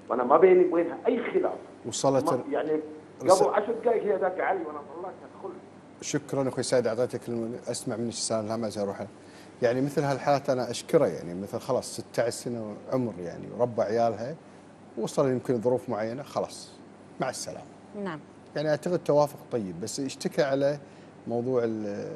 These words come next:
Speaker 2: الاستشاريين يعني.
Speaker 3: آه، شوف، أنا يعني في ال-، الاستشارة الأسرية اللي تصير في ال-، ال-، المحكمة، آه، أنا ما،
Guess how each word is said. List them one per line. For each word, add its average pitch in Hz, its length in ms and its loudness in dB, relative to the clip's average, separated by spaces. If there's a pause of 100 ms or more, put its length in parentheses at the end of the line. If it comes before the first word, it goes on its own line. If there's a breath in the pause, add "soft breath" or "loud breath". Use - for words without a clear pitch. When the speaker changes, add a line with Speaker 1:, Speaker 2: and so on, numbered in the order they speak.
(160)
Speaker 2:
الاستشاريين 87 720 -6 (120)
يعني. - 120 -16 (760 loud breath)
Speaker 3:
آه، 262 640 -2
شوف، - 260 -4
أنا 277 180 4
يعني 240 260 0
في 262 160 -2
ال-، 240 180 0
الاستشارة 220 760 0
الأسرية 214 420 2
اللي 180 140 2
تصير 202 400 -2
في - 180 -6 (360)
ال-، 170 240 -8
ال-، 90 380 -10 (1500)
المحكمة، 170 560 -6 (1300)
آه، 247 360 4 (100)
أنا 254 140 4
ما، 294 260 6